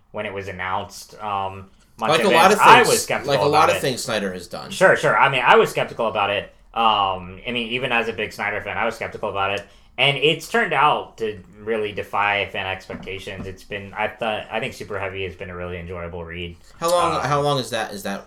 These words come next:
Speaker 2: um,
Speaker 1: it,
Speaker 2: storyline?
Speaker 1: it started in, what, issue forty-one. It'll run through issue fifty, which will be the final issue
Speaker 2: So there's,
Speaker 1: of their
Speaker 2: it's a
Speaker 1: run.
Speaker 2: ten issue run,
Speaker 1: Yeah,
Speaker 2: just
Speaker 1: yeah.
Speaker 2: Super Heavy.
Speaker 1: Of, of Gordon, yeah,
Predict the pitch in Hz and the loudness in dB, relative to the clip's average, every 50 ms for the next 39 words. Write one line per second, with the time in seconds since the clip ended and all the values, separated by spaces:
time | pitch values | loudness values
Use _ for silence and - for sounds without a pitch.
0 | - 95 92 87 82 82 85 85 - 117 127 127 120 - - 120 117 - - - | -12 -12 -10 -10 -10 -12 -12 2 4 4 4 4 2 -2 -2 -4 -4 -4 -8 0
1 | - 127 123 127 127 120 120 117 117 113 113 107 107 107 107 107 104 101 101 98 | 6 6 6 8 6 6 6 6 4 2 0 -4 -2 -4 -4 -4 -4 -6 -10 -12
2 | 98 95 98 98 92 90 95 98 95 - 104 101 92 - - 107 104 98 101 98 | -8 -4 -4 -4 -4 -4 -8 -10 -12 -10 -12 -12 -12 -8 -6 -6 -6 -6 -8 -10
3 | 90 90 92 98 98 95 95 95 95 98 80 87 92 95 95 95 92 90 87 92 | -10 -10 -6 -6 -6 -6 -6 -8 -10 -12 -10 -6 -4 -2 -2 -2 -4 -6 -8 -8
4 | 92 90 90 87 82 92 90 87 85 - - 82 - - 82 - - - 80 82 | -8 -8 -8 -10 -14 -12 -14 -12 -12 -14 -16 -16 -14 -14 -16 -14 -16 -18 -16 -14
5 | 80 78 - - 95 87 87 90 90 - 87 85 87 82 80 80 80 78 - - | -16 -16 -16 -16 -14 -14 -14 -14 -12 -12 -12 -10 -10 -10 -12 -12 -12 -14 -16 -14
6 | 80 82 - 131 131 120 - - 110 131 135 143 143 147 - - - - 143 131 | -8 -4 -2 -2 -2 -2 -4 -6 -4 -4 -4 -2 -4 -4 -6 -8 -6 -4 -4 -2
7 | 123 120 113 - - 113 110 104 101 98 95 98 104 104 117 123 127 117 104 95 | -2 -2 -6 -6 -10 -10 -8 -8 -8 -10 -10 -12 -10 -6 -4 -2 -2 -2 -2 -4
8 | 87 80 82 - - - - 135 131 120 - - - - - - - - - - | -6 -6 -8 -10 -12 -6 -2 -2 -2 -2 -4 -8 -10 -12 -12 -12 -20 -18 -12 -8
9 | 147 139 117 98 92 87 - - 85 104 107 101 110 107 101 104 98 95 92 - | -8 -8 -6 -8 -8 -8 -12 -8 -6 -6 -4 -2 -2 -2 0 -2 -2 -4 -6 -8
10 | 104 92 85 85 87 85 98 95 85 85 | -8 -6 -6 -8 -10 -10 -8 -6 -6 -6